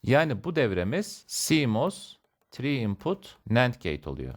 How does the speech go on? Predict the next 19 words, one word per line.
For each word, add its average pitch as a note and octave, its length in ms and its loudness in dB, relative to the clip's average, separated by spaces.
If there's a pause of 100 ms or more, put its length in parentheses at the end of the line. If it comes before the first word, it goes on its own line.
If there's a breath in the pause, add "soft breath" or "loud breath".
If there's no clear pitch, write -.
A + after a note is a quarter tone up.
(120)
Şimdi F#3+ 240 4
bu G3+ 60 0
konuyla C#3 360 2
ilgili A#2+ 340 0
bir F3 40 -4
soru C3 220 -4
çözelim. D#2 460 -4 (220)
Şimdi G3 240 4
soruda F3+ 380 2
diyor F#3+ 160 2
ki, D#2+ 300 -4 (180)
"Implement D#3+ 460 0
the C#3 140 -4
Boolean C#3+ 320 0
function A#2+ 680 -2 (200)
y," B2 340 4
bu C#3 60 -6
şekilde E2 440 -4
verilmiş. D#2 600 -6